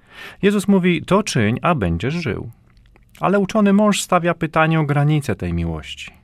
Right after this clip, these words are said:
o zasięg czynionego dobra, pytając: "Któż jest moim bliźnim?"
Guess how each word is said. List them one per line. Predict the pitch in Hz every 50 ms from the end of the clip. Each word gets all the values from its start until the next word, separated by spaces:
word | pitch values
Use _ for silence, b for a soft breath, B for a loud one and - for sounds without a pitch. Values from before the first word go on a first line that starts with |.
| _ _
o | - 107 101 - -
zasięg | 104 101 110 117 117 - - 151 156 -
czynionego | - - 139 127 113 98 92 90 92 117 120
dobra, | 127 117 92 - 82 - b b b b b b b b b -
pytając: | 104 - 120 123 123 123 120 117 -
"Któż | - - - - 247 247 - -
jest | 117 113 127 - - -
moim | 95 80 82 87 98 120
bliźnim?" | 151 151 110 87 - 76 - - 78